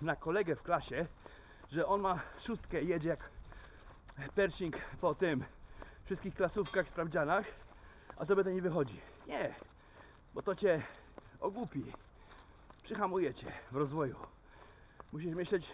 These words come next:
że ty masz wysiłek, który sprawi, że dasz radę. I pamiętaj, jak ja robię, ja się nie boję p-,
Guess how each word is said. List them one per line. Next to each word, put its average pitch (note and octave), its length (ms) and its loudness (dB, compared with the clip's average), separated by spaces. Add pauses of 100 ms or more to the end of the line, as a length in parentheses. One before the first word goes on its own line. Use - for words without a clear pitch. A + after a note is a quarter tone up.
(160)
że B2+ 120 -4
ty F#3 380 6
masz C3 240 -2
wysiłek, F3+ 600 2 (640)
który B2+ 160 -4
sprawi, D#3 560 2 (220)
że C#3+ 60 -6
dasz G#3 180 0
radę. G3 280 4 (1000)
I G#3+ 60 -2
pamiętaj, G#3 600 4 (320)
jak C#4 140 0
ja C4+ 120 0
robię, B2 340 2 (540)
ja D#4 80 2
się D#4 120 -2
nie D#4 140 2
boję D4 420 4
p-, - 100 -4